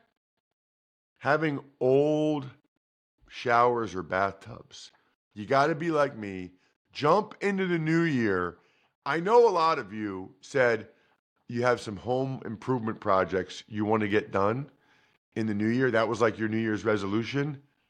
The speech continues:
I cannot possibly highly recommend west shore bath dot com enough for so many reasons. First of all,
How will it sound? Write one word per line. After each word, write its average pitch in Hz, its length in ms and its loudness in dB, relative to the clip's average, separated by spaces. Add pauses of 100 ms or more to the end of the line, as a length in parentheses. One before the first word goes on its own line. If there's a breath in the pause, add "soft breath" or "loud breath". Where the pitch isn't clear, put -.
(360)
I 120 140 2
cannot 120 680 -2
possibly 120 680 -2
highly 110 360 0
recommend 104 680 -4 (460 soft breath)
west 110 320 0
shore 113 320 -2
bath 101 460 0
dot 101 280 0
com 98 420 -8 (280)
enough 95 500 -4 (440 soft breath)
for - 140 -8
so 151 200 2
many 147 120 -2
reasons. 98 280 -4
First 190 160 -10
of 180 40 -2
all, 120 200 0